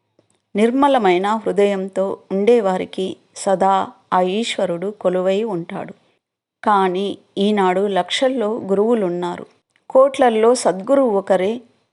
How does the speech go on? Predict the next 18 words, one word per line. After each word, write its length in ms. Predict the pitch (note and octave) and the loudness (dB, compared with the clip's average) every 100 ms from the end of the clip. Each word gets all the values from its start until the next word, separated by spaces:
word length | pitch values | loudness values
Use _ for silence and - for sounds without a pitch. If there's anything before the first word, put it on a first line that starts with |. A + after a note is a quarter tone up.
| - | -2
అవతరిస్తారు. 800 | F#3 G3 G3 F3+ - - F3 F#3+ - _ _ _ | 0 2 0 -2 -10 -10 -10 -16 -20 _ _ _
అటువంటి 580 | F#3 F#3+ G3+ F#3+ F3+ F#3 | -4 -2 -2 -2 -4 -8
సద్గురు 580 | F#3+ F#3 F3+ G3 B3 B3+ - _ _ _ _ _ _ _ _ _ _ G#3+ | -6 -6 -4 0 0 0 -8 _ _ _ _ _ _ _ _ _ _ 2
పాదాలను 680 | A3 A#3+ G3+ E3+ F3 G3+ | 2 4 2 0 -4 -6
విడవకండి. 720 | F#3+ E3+ F#3+ G3 F#3 F3 - - _ _ _ _ _ | -4 -2 -2 -2 -6 -10 -12 -18 _ _ _ _ _
శాంతి 400 | - G#3+ F#3+ A3 | 0 2 2 2
లభించేది 760 | B3 A3+ A3 G3+ - F3 G3 A3+ | 2 2 -2 -4 -4 -4 -2 0
వారి 300 | E3+ F3 G3+ | 0 0 0
వద్దనే. 500 | G3+ D#3+ F3 - - _ _ _ _ _ _ - | -2 -2 -6 -8 -14 _ _ _ _ _ _ -4
ఇది 360 | G3+ G3 G3 - | -2 -2 -2 0
ఆధ్యాత్మిక 640 | F#3+ G3 G#3 A3 A3 F#3+ A#3+ | 0 2 0 0 -2 0 0
జ్ఞానం. 480 | G3+ F#3 F#3 F3+ - _ _ _ _ _ _ - | 0 -2 -2 -4 -8 _ _ _ _ _ _ -2
నా 280 | G#3 G3+ G3 | 2 2 0
ఆత్మానుభవం 920 | - G3 G#3 C4 C4 A#3+ G3+ F#3 F#3+ | 2 0 2 2 2 2 0 0 0
ద్వారా 260 | F#3+ F#3 F#3+ | -2 -2 -2
తెలుసుకున్న 720 | F#3 G3 - - F#3+ F#3+ - - | -4 -4 -6 -8 -4 -4 -6 -6
ఈ 180 | F#3 F#3+ | -6 -2
ఆత్మజ్ఞానాన్ని 1040 | F3+ G3 C4 B3+ G#3+ F#3 F3 F3 F3+ F#3+ | -2 -2 -2 -2 -2 -2 -2 -4 -6 -10